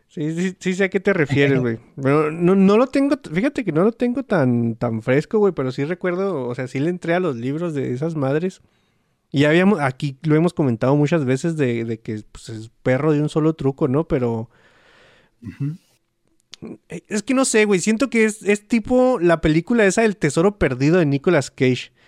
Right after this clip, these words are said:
Speaker 1: Que tú dices, güey, ne-, o sea, neta, tiene unas, mm, o sea, que tú no te la crees, pero está, está bien entretenida por alguna razón, güey.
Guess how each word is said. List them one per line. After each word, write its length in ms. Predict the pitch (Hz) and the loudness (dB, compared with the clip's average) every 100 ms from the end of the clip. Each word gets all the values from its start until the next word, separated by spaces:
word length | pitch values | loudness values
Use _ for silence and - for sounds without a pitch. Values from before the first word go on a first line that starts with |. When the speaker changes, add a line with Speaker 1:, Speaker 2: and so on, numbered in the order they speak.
| _ | _
Speaker 1:
Que 140 | 156 | -2
tú 80 | 156 | 2
dices, 180 | 185 196 | 2 2
güey, 180 | 180 208 | 2 2
ne-, 120 | 208 190 | 2 2
o 100 | 175 | 2
sea, 140 | 196 | 2
neta, 400 | 185 214 302 254 185 | 2 2 2 0 0
tiene 240 | 202 226 | 0 2
unas, 300 | 294 311 - | 2 0 -4
mm, 480 | 285 220 180 151 139 | -6 -6 -8 -10 -6
o 120 | 220 | -6
sea, 160 | 196 196 151 147 143 | -4 -6 -6 -10 -6
que 120 | 151 | -6
tú 140 | 139 165 | -6 -6
no 180 | 151 170 | -2 -2
te 120 | 208 | 0
la 100 | 240 | -2
crees, 240 | - 190 208 | 0 0 0
pero 240 | - 196 185 | 2 4 2
está, 260 | - 175 | 2 0
está 380 | 170 147 _ 151 | 0 -4 _ -4
bien 200 | 156 160 | 0 2
entretenida 680 | 175 175 202 196 196 226 269 | 2 0 -2 -2 -2 -2 -4
por 180 | - 165 | -4 -4
alguna 300 | 147 165 202 | -4 -4 -6
razón, 380 | 226 269 302 | -8 -12 -12
güey. 100 | 294 | -14